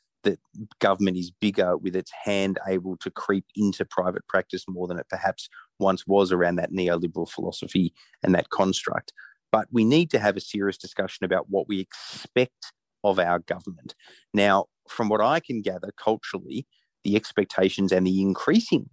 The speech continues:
expectations of government are such that we then, we need to then, assuming that is where it lands and seems to be, we then need to talk about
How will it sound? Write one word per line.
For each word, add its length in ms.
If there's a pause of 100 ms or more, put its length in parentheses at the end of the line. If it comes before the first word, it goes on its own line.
expectations 720
of 140
government 400 (340)
are 120
such 440
that 160 (300)
we 100
then, 240
we 140
need 180
to 100
then, 600
assuming 340
that 140
is 140
where 140
it 100
lands 640
and 160
seems 280
to 100
be, 320 (300)
we 100
then 180
need 120
to 80
talk 280
about 260